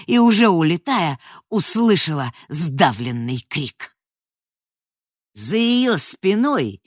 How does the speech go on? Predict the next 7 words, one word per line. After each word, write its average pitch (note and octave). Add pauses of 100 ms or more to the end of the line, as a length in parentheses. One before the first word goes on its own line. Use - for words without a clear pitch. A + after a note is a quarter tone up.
(160)
наглец G3+
упал F3+
замертво, C3+ (380)
но A#3+
женщина B2
не C3
обернулась. G#2+